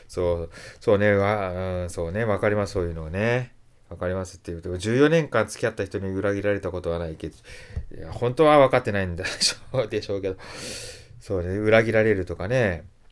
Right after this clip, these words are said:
そのね、こう、相手を恨むとかね、そういうのはわかります。まあでもね、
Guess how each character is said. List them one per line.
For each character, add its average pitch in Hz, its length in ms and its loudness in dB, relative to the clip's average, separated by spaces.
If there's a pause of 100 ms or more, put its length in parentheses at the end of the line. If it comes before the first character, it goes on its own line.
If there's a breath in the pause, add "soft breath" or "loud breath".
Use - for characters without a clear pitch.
(200)
そ - 240 -4
の 98 120 -2
ね、 113 220 -2
こ 98 320 2
う、 - 20 -4
相 107 180 -2
手 107 100 0
を 92 140 2
恨 113 180 4
む 95 100 -2
と - 100 -8
か 87 120 -10
ね、 110 340 -6 (340)
そ 101 180 -6
う 95 60 -4
い 95 100 -6
う 95 40 -6
の 120 80 -2
は 98 340 2
わ 90 100 -8
か 87 80 -6
り 82 80 -6
ま 80 120 -14
す。 - 120 -16
ま 80 160 -12
あ 78 40 -14
で 76 80 -14
も 78 120 -14
ね、 90 220 -8